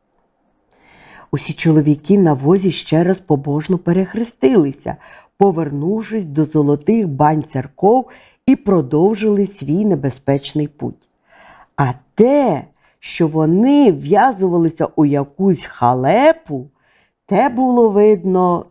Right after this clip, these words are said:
неозброєним оком. Незабаром по підвальній вулиці вони в'їхали до замкового гаю і нерішуче зупинилися біля великого білого каменю,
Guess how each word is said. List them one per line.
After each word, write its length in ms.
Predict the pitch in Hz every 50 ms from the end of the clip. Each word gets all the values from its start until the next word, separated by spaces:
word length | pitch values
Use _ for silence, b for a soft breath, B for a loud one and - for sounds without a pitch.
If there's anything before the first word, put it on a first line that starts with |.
| _ -
неозброєним 1000 | - 196 208 202 185 170 151 131 - - 143 143 143 135 127 127 127 123 123 - -
оком. 340 | - 131 - - - - - _ _ _ _ _ _ b b b b b b b b b
Незабаром 880 | - 143 147 131 139 143 127 123 127 151 180 233 277 302 302 294 277 254
по 180 | - - 202 180
підвальній 760 | - 165 156 143 156 160 214 240 277 254 214 170 151 147
вулиці 720 | 139 131 143 147 151 165 180 196 220 214 - - 254 262 - b b b b b b b
вони 180 | 190 190 214 220
в'їхали 840 | 185 180 202 254 269 - - 247 226 220 220 220 220 220 208 202 - -
до 400 | - 170 156 185 196 190 175 - -
замкового 800 | 165 147 139 185 185 180 170 - - 160 151 160 165 160 160 160
гаю 580 | 156 151 156 202 220 233 226 185 147 147 139 143 b b b b b b b -
і 100 | 226 240
нерішуче 920 | 233 214 196 185 170 165 151 147 - - - - 262 302 311 311 - 233 196
зупинилися 880 | 165 165 151 - - 160 147 143 151 196 254 269 269 262 - - 196
біля 300 | 170 147 165 160 151 143
великого 640 | 139 131 143 135 139 170 220 214 - - 226 214 190
білого 460 | 156 139 147 156 160 170 185 196 202
каменю, 640 | 202 - - 254 220 175 151 139 139 139 143 143